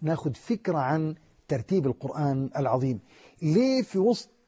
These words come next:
الحديث عن قرآن مدني جت سورتان مكيتان، الأنعام والأعراف، وهما توأمان؟ الأنعام تعرض العقيدة في بنيتها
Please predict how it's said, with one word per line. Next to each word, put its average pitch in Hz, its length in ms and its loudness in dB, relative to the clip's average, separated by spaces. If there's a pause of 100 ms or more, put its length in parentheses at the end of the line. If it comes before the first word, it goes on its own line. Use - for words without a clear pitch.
الحديث 151 540 -2
عن 156 220 0
قرآن 175 480 0
مدني 196 440 2 (220)
جت 147 300 0
سورتان 170 840 -2 (840)
مكيتان، 143 800 0 (260)
الأنعام 170 720 -2 (140)
والأعراف، 143 520 0 (340)
وهما 147 460 0
توأمان؟ 151 760 0 (640)
الأنعام 160 460 2
تعرض 160 400 4
العقيدة 139 600 2 (440)
في 165 300 0
بنيتها 160 800 0